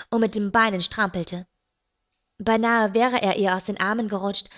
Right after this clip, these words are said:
und sie hätte ihn auf die Treppe fallen lassen. "Ich nehme ihn."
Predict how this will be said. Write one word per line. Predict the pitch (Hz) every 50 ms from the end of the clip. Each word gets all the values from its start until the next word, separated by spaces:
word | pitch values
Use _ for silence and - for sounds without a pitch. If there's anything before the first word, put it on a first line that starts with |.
| - - -
und | - 233 233
sie | 214 247 240 254
hätte | 285 277 -
ihn | - 202 202 202 -
auf | - 185
die | - 220 208
Treppe | - - 269 277 - 202
fallen | - - 190 185 175 175
lassen. | 175 175 170 - - 190 180 190 196 _ _ _ _ _ _ _ _ _ _ _ _ _ _ _ _ _ _ _ _ _ _
"Ich | - 233 214 -
nehme | 226 240 254 233 220
ihn." | - 175 170 165 160 160